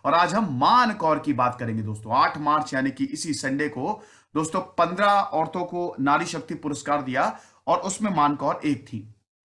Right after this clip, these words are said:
तो हम देखेंगे इनकी लाइफ, कमाल की स्टोरी है। चलिए आगे बढ़ते हैं। sid underscore reconnect मेरा Facebook पेज है, सिद्धांत अग्निहोत्री के नाम से मेरी Facebook प्रोफाइल है। दोनों ही जगह आप लेक्चर की पीडीएफ़ ले सकते हैं, सवाल भी पूछ सकते हैं। दोस्तों जब आप सवाल पूछते हैं,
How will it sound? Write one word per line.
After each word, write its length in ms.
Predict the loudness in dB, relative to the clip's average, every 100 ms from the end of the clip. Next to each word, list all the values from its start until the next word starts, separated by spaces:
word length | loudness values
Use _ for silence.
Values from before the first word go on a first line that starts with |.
| 0
तो 60 |
हम 160 | 0 0
देखेंगे 520 | 0 0 2 2 0
इनकी 400 | -2 -6 -4 -2
लाइफ, 460 | 2 4 2 0 -8 _ _
कमाल 300 | 0 4 4
की 140 | 2 -4
स्टोरी 300 | -4 -4 -2
है। 80 | -2
चलिए 240 | 0 2
आगे 180 | 0 0
बढ़ते 240 | -4 -4
हैं। 320 | -4 -4 -6 _ _ _ _ -2
sid 100 | 0
underscore 420 | 2 -2 -2 -2
reconnect 440 | -2 -2 -4 -4
मेरा 180 | -4 -4
Facebook 280 | -4 -6 -6 -4
पेज 200 | -4 -4
है, 60 |
सिद्धांत 400 | -8 -6 -6 -6
अग्निहोत्री 380 | -6 -4 -4 -8
के 100 | -6
नाम 200 | -4 -4
से 100 | -4
मेरी 200 | -10 -8
Facebook 400 | -6 -4 -4 -10
प्रोफाइल 360 | -10 -4 -4 -4
है। 380 | -8 -16 _ _ _
दोनों 280 | -2 0 2
ही 60 | 0
जगह 200 | 0 -2
आप 100 | -4
लेक्चर 220 | -6 -6
की 120 | -6
पीडीएफ़ 380 | -6 -4 -4 -4
ले 80 | -6
सकते 260 | -8 -6
हैं, 120 | -6 -4
सवाल 280 | -2 -2
भी 80 | -2
पूछ 240 | -6 -8 -6
सकते 220 | -6 -4
हैं। 160 | -4
दोस्तों 240 | -4 -6 -4
जब 160 | -4
आप 60 | -6
सवाल 320 | -4 0 0
पूछते 420 | -2 -6 -6 -4
हैं, 300 | -4 -4 -8